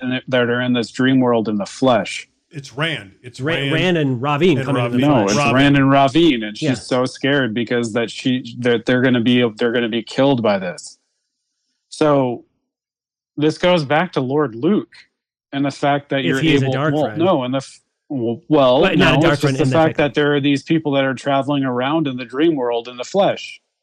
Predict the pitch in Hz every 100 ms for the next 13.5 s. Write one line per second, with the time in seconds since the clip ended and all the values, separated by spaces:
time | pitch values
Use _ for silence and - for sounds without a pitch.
0 | _ - 131 139 135 139 131 139 139 160
1 | 170 135 - 107 - _ - 123 135 190
2 | 160 160 131 110 - - 208 180 110 104
3 | 98 92 104 - 113 107 104 98 107 101
4 | 101 95 90 - _ _ - 247 - 208
5 | 160 180 160 - 165 156 143 143 123 117
6 | 120 104 - _ - 180 170 139 147 165
7 | 151 - 196 185 175 - _ _ _ _
8 | - - - - - - 156 - - -
9 | - 165 165 233 190 151 202 208 151 131
10 | 123 127 127 _ _ _ 220 220 - -
11 | - 156 175 240 156 190 180 139 185 151
12 | - 160 156 127 139 139 117 - 127 -
13 | 160 123 90 - -